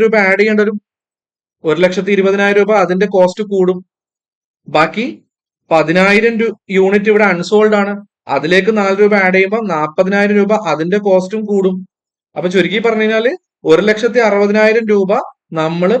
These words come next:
പ്രൊഡക്റ്റിന്റെ കോസ്റ്റ് കൂട്ടി by using supplementary rate.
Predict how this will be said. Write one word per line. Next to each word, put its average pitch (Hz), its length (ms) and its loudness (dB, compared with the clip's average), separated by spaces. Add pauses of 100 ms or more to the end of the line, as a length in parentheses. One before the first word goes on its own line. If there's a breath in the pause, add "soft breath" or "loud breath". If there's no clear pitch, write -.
(160)
പ്രൊഡക്റ്റിന്റെ 180 680 -2
കോസ്റ്റ് 175 500 0
കൂട്ടി 180 440 -4
by 160 260 -2 (180)
using 165 400 -2
supplementary 185 1040 0
rate. 175 540 0